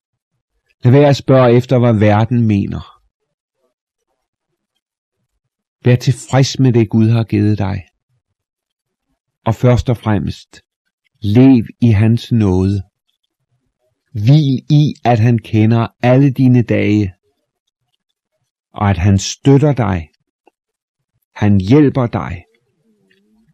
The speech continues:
og han fører dig frem mod sin evige herlighed. Lad os bede.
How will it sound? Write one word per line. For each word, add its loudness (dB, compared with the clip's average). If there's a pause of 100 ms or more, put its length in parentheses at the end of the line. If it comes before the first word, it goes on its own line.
(440)
og -4
han 0
fører 0
dig -2
frem -4 (680)
mod 2
sin -4 (140)
evige -2
herlighed. -6 (2000)
Lad -2
os -4
bede. -2